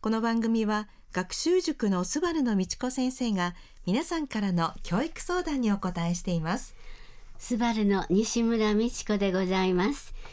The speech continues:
Speaker 2: よろしくお願いいたします。
Speaker 1: よろしくお願いいたします。では、美智子先生、今週の短歌をお願いします。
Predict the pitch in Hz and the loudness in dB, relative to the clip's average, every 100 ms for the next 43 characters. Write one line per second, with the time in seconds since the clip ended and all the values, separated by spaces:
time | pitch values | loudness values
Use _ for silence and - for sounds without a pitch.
0 | - 165 190 240 - 214 208 196 196 190 | -4 0 2 2 -2 0 4 4 4 2
1 | 190 185 208 - 190 202 - - 170 170 | 0 -2 -2 0 2 0 -2 -6 -4 -2
2 | 185 - 196 196 196 202 208 208 196 214 | -2 0 0 2 2 2 0 2 2 0
3 | - - - - - 269 330 262 214 - | -2 -8 -16 -16 -4 -2 2 0 0 0
4 | 202 208 208 196 165 - - - 269 349 | 2 2 2 2 -2 -4 -12 -4 -2 0
5 | - 339 330 320 311 330 - 262 277 180 | -2 -2 -2 -2 -4 -4 0 0 2 2
6 | 170 160 156 - 156 175 - - | 0 0 -2 -4 -2 -2 -2 -8